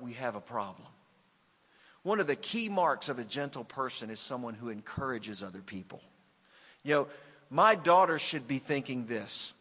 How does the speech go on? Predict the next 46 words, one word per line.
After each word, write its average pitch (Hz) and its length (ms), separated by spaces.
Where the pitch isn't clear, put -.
You 180 100
know, 175 120
"Here 170 160
comes 165 300
my 156 180
dad. 127 380
And 135 100
whenever 156 260
he 165 80
walks 139 300
through 139 120
the 127 40
house, 120 400
yeah, 139 240
he, 123 140
I'm 185 120
just - 260
so 127 180
sick - 340
and 110 140
tired 117 360
of 113 120
him. 123 420
He, - 140
all 170 200
he 170 120
does 151 320
is 127 160
encourage 117 640
me. 110 280
I'm 135 160
over 202 180
here 180 220
and 135 80
he 123 80
encourages 165 500
me 180 120
about 165 260
this, 123 220
and 107 60
I'm 123 80
over 196 200
there 175 120
and 139 80
he 135 100
encour-, 156 200